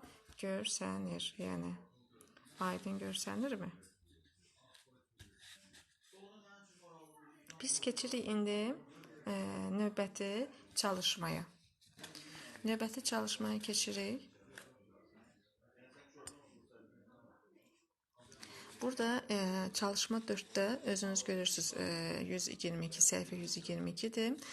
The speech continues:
Çalışma dörddə deyir ki, ikinci toplananı iki eyni bir hədlinin cəmi şəklində göstərin və çoxlu hədlini qruplaşdırma üsulu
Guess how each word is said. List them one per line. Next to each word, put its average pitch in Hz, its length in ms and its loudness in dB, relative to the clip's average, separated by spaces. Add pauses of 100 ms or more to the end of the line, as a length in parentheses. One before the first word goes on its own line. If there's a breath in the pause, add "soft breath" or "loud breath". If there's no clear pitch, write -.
(200 loud breath)
Çalışma 196 460 2
dörddə 196 460 -2
deyir 190 220 2
ki, 190 340 0 (580 loud breath)
ikinci 214 420 4
toplananı 190 840 2 (560 loud breath)
iki - 240 0
eyni 202 460 4
bir 185 120 4
hədlinin 190 440 0
cəmi 185 360 2
şəklində 180 560 0 (480 loud breath)
göstərin 202 600 4
və 247 100 2
çoxlu 214 300 0
hədlini 202 440 2
qruplaşdırma 208 640 -2
üsulu 220 320 0